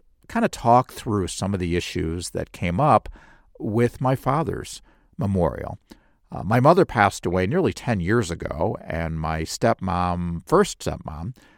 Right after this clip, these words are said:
died about five years ago, and, uh, as is true with most of us, we have different attachments to different parents, and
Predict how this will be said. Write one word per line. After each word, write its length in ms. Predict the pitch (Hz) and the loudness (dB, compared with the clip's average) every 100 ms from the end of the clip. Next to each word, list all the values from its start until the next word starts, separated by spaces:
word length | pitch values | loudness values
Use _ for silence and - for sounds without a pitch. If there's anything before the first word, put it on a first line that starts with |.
| _ - | _ -4
died 240 | 98 92 | -2 0
about 200 | 87 85 | -2 -2
five 360 | - 127 151 80 | 0 2 2 0
years 260 | - - | -6 -10
ago, 400 | - - 87 120 | -10 -8 -4 -4
and, 240 | 80 80 82 | -6 -6 -6
uh, 240 | 73 76 - _ _ _ _ - | -8 -10 -14 _ _ _ _ 0
as 280 | 139 151 | 2 2
is 160 | 160 151 | 0 -2
true 320 | - 139 139 | -2 2 4
with 200 | 151 - | 2 0
most 360 | 107 117 143 - | 0 0 0 -4
of 140 | 80 | -2
us, 300 | 90 127 - | -2 -4 -6
we 100 | 139 | -6
have 220 | 127 123 | -6 -4
different 280 | 98 107 127 | -4 -4 -4
attachments 560 | 117 - 85 - 98 98 | -6 -4 -4 -4 -8 -8
to 140 | - | -8
different 380 | 85 85 101 - | -6 -6 -8 -10
parents, 500 | - 80 82 104 - - | -8 -6 -6 -8 -12 -6
and 380 | 107 107 104 | -4 -2 -4